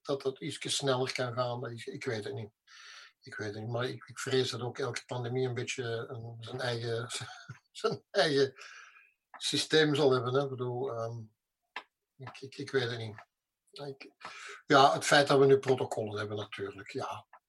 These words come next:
Dat zou misschien iets sneller kunnen gaan, eh, maar nee, ik heb daar niet direct een zicht op. Wat misschien wel, wat ik toch wel als, als bestuurslid van, van de acteursfirma nog wil zeggen, is dat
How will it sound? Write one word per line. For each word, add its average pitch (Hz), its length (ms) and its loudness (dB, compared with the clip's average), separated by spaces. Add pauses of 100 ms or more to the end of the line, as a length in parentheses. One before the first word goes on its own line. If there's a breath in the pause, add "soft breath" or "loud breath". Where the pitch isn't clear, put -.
(500)
Dat 139 180 -2
zou 117 320 2
misschien 117 480 -4 (420)
iets - 320 0
sneller 127 440 2
kunnen 120 300 -6
gaan, 110 400 -2
eh, 104 440 -8 (1300 loud breath)
maar 107 540 -6 (520)
nee, 131 220 4
ik - 280 -12
heb 139 100 2
daar 127 120 2
niet 120 140 -4
direct 104 260 -6
een 113 60 -12
zicht - 220 -12
op. - 240 -20 (720)
Wat - 200 -4
misschien 196 420 4
wel, 185 400 2 (360)
wat 156 180 0
ik - 120 -8
toch - 220 -2
wel 190 300 2 (280)
als, - 340 0
als 143 280 0
bestuurslid - 560 -4
van, 147 240 2
van 139 140 2
de 131 60 0
acteursfirma 165 520 -2
nog 143 120 -4
wil 135 120 2
zeggen, 165 260 -4
is 143 180 -2
dat 143 260 0